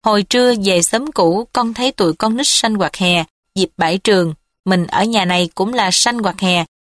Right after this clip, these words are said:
nhưng là để đập phá bàn ghế, đốn gốc cây phượng, giết mấy con ve sầu. Bãi trường mà giống như tựu trường, không ra cái gì hết. Một kiểu chia gia tài và chia nợ phải trả trong tương lai.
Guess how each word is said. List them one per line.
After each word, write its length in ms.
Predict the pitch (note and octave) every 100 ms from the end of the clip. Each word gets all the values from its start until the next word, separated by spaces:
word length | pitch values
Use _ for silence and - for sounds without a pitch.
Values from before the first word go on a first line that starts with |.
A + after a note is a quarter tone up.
| -
nhưng 220 | A#3 A3+
là 120 | F3+
để 280 | D#3 D#3+ F3+ -
đập 160 | F#3+ -
phá 280 | G3 G#3+
bàn 260 | C4 G3 D#3+
ghế, 300 | E3+ F#3 B3+ - _ -
đốn 240 | G#3+ B3+
gốc 160 | D#4 E4
cây 180 | - C#4
phượng, 360 | - F3+ D#3 E3 -
giết 280 | A#3 D#4
mấy 100 | B3
con 260 | C4+ A#3 G#3+
ve 180 | G3+ G#3
sầu. 380 | - F#3+ E3 D#3 _ _ _
Bãi 220 | G3 F3+ G#3+
trường 360 | - G3+ F#3 F3+
mà 80 |
giống 260 | F3+ G3+ C#4+
như 160 | C#4+ B3+
tựu 300 | - F3 D#3
trường, 400 | F3+ F#3 E3+ D3+
không 320 | - A#3 A#3+
ra 240 | A3 A3 G#3
cái 160 | B3
gì 180 | A3+ E3
hết. 280 | D#3 G#3 C4+ _ _ _ _
Một 280 | G3 G3 F3+
kiểu 260 | - D#3 G#3+
chia 300 | - C4+ B3+
gia 200 | B3 A#3
tài 320 | - F#3 E3
và 80 | D#3+
chia 300 | D#3 - A#3
nợ 240 | G#3+ E3 D3
phải 260 | - D#3+ F3+
trả 260 | E3+ F3+
trong 200 | G3+ G3+
tương 200 | G3 F#3+
lai. 280 | F#3 F3+ E3+